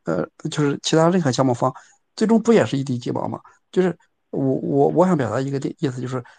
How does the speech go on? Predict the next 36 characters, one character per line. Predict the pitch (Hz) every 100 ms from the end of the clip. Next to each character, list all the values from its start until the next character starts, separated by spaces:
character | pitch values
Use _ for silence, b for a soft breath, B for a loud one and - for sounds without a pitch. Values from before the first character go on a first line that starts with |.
| b _
Audience | - 202 220 123 113
它 | - 175
只 | -
是 | 120
一 | 156
种， | 156 - _ _ _
呃， | - -
更 | 208 202 143
新 | 170
的， | 165
呃， | - 165 359 - - -
新 | - - 226
的 | 220
一 | 139
种 | 143 113
资 | 147
产 | 147 135
发 | 139
行 | 131
方 | 139 175
式， | -
是 | - _ _ -
吧？ | 135
DeFi | 123 135 170
Summer | 175 208
也 | 131
是 | 120
一 | 123
种 | 113
资 | 123 127
产 | 113
发 | 117
行 | 120
的 | 117
方 | 120
式。 | 123